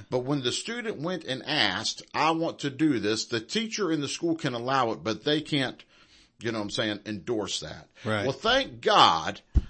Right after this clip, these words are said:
Speaker 1: I'm telling you, I thank you, God,
Speaker 2: Yeah.
Speaker 1: that an eleven-year-old has more gumption to stand up and do something for the Lord in, in the midst of a classroom school than we've got Christians sitting on school boards out there who sit by and shut our mouths and not say anything when the school says we need to take prayer out of school.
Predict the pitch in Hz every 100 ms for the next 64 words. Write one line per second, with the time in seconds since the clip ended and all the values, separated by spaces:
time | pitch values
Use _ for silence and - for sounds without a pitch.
0 | - 180 - 220 185 120 - 156 151 -
1 | 214 262 - 120 104 101 78 76 92 -
2 | - 110 165 170 175 185 180 220 262 226
3 | 175 139 117 98 90 107 - - - 156
4 | 131 113 156 214 202 226 220 - 151 113
5 | 107 - 165 156 139 127 139 - 120 110
6 | 190 226 - 185 165 160 - 123 127 185
7 | 170 135 123 120 110 120 117 151 170 -
8 | 135 107 - 190 175 - 151 131 - 190
9 | 131 120 127 135 220 196 175 - - 202
10 | - 123 - 160 139 110 - - 208 147
11 | 98 90 82 95 85 92 90 113 - -
12 | - 135 - - 208 - 160 151 156 117
13 | 98 - 175 151 139 175 127 104 113 107
14 | 120 117 - 170 156 107 120 117 117 107
15 | - 165 151 143 127 113 135 117 - 120
16 | - 127 95 80 78 - 80